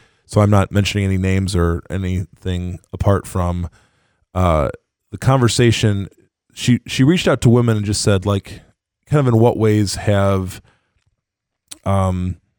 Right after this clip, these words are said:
have you experienced kind of mistreatment or, like, as, as a woman in leadership and things like this, like, where you've been over,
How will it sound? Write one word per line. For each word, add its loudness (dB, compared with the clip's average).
have 2
you 6
experienced -2
kind -4
of -10
mistreatment 0
or, 2
like, -2
as, 0
as -2
a 0
woman 0
in -2
leadership 0
and -2
things -4
like -8
this, -4
like, -6
where -2
you've -2
been 2
over, -2